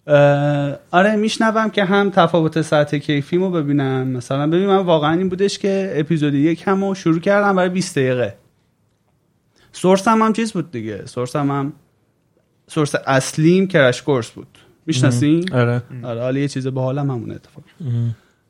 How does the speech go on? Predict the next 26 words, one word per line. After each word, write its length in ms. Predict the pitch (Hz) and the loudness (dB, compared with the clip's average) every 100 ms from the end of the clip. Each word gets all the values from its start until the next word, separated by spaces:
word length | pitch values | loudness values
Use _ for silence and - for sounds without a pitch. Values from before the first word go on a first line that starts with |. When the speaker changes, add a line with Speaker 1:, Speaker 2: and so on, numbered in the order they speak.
| _ | _
Speaker 1:
بعد، 480 | 147 156 180 190 180 | 2 4 4 4 4
اه، 480 | 165 165 165 160 156 - _ _ _ _ _ _ _ _ _ _ _ _ _ _ _ | 6 6 6 4 0 -6 _ _ _ _ _ _ _ _ _ _ _ _ _ _ _
از 160 | 175 170 | 0 2
اون 100 | 202 | 2
شروع 260 | 214 240 220 | 0 -2 2
کردم. 500 | 214 202 196 190 185 | 4 4 4 4 4
خیلی 320 | 202 190 196 | 2 2 2
هم 120 | 233 | -2
سراغ 380 | 220 190 190 196 | 4 6 6 4
مطالب 1080 | 214 196 180 185 165 165 165 165 160 156 156 | 2 2 4 4 4 4 4 4 4 2 0
جانبی 480 | 151 160 160 156 190 | 2 6 6 4 2
نرفتم. 760 | 196 202 214 208 208 196 196 185 | 2 2 2 0 2 4 4 2
به 80 | |
پیشنهاد 600 | 170 165 160 147 147 156 | 0 -2 2 2 4 2
و 40 | 175 | 2
توصیه 480 | 165 151 - 151 170 | 0 -2 0 2 2
علی 160 | 151 | 2
بندری 840 | 160 147 131 135 139 170 156 151 156 _ _ _ _ _ | 0 2 2 2 0 0 -2 -4 -8 _ _ _ _ _
گفتش 340 | 170 - 202 | -8 -2 -2
که 360 | - 196 196 196 | 0 2 2 2
نذار 480 | 190 185 185 165 143 | 4 6 6 6 6
واسط 380 | 131 131 139 127 | 4 2 -2 -4
کار 340 | - 131 120 | 0 0 2
طاقت 420 | 113 131 123 120 - | 0 2 2 0 2
فرسایی 460 | 120 107 - 117 | -2 0 -4 -4
بشه. 380 | 101 120 - 117 | -4 -6 -8 -10